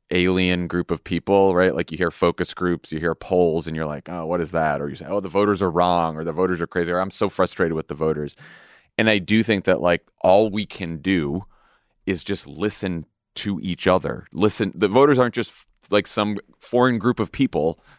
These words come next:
They're, like, our fellow citizens. We need <laughs> their votes to win, you know? And, like, all we can do is go out there and listen to them and talk to people and,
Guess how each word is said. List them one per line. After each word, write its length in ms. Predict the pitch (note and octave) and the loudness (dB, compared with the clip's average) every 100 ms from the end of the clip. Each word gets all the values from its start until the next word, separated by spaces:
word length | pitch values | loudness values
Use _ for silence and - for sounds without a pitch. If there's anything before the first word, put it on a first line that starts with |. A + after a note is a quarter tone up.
| - | -4
They're, 240 | D#2 A2 | 2 4
like, 240 | G#2 G#2 - | 4 2 2
our 140 | A#2 A#2+ | 0 2
fellow 400 | - B2 B2 A#2 | 2 4 4 2
citizens. 580 | A#2+ G#2 - C#2+ A1+ | 2 0 0 -6 -6
We 140 | F2+ A2 | -4 0
need 240 | B2+ C#3+ | 2 2
<laughs> 60 | C#3 | 2
their 140 | F3+ | 2
votes 380 | D#3 D3 C#3 - | 4 4 4 2
to 140 | - B2+ | -6 -2
win, 400 | G#2+ A#2+ B1 G1+ E3+ F3 D3+ G#2+ | 0 0 -2 -10 -16 -16 -16 -2
you 120 | B2 | 2
know? 300 | A2 A#2+ C3+ | 4 2 0
And, 140 | B2 A#2+ | -2 -2
like, 180 | A2+ - - | -2 -4 0
all 140 | B2 | 2
we 80 | D#3 | 2
can 180 | - C#3+ | 0 -8
do 180 | - D#3 | 0 0
is 120 | - | 2
go 200 | A#2 A2 | 4 4
out 120 | C3 | 4
there 140 | B2 | 2
and 160 | G2 A2 | 0 -2
listen 360 | G#2 D#3 F#3+ F3 | -2 -2 -4 -4
to 120 | F#2 | -4
them 220 | D2 - F#3 - | -4 -6 -12 -8
and 180 | - A#2+ | -6 -4
talk 300 | A2 C#3+ F3+ | 0 0 0
to 80 | D3+ | -4
people 420 | - D#2 - - _ - - _ _ | -4 -4 -4 -10 _ -20 -20 _ _
and, 520 | G#2+ A2+ A2+ A2 G#2+ | 2 4 4 2 -2